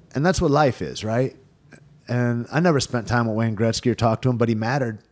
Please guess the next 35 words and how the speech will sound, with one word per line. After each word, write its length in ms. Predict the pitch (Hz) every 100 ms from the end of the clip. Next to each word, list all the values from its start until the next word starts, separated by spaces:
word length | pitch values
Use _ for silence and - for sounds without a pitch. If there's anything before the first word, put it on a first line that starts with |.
| _
That 180 | - 127
mattered 380 | 120 123 139 117
to 60 | 107
me, 140 | 101 110
what 140 | 110
he 60 | 104
said. 400 | - 131 101 101 _ _ - - _ -
And, 240 | 120 117 -
and 140 | 117 120
I, 140 | 120
and 140 | 120 123
I 40 |
think, 300 | 120 147 -
you 120 | 135
know, 220 | 131 131 - _ -
be 180 | 117 175
the 140 | 160
leader 360 | 147 139 151 135
where 180 | 117 117
you 200 | 113 110
are. 340 | 123 104 87 - - -
And 120 | 117
what 100 | 131
a 40 |
leader 360 | 123 139 156 143
is, 180 | 127 110
is 120 | 113
selfless. 760 | - 160 - 101 76 - - - _ -
And 120 | 117
you're 160 | 127
helping 340 | 110 135 139 135
the 80 | 123
people 360 | - 131 127
around 380 | 123 120 135 117
you. 180 | 82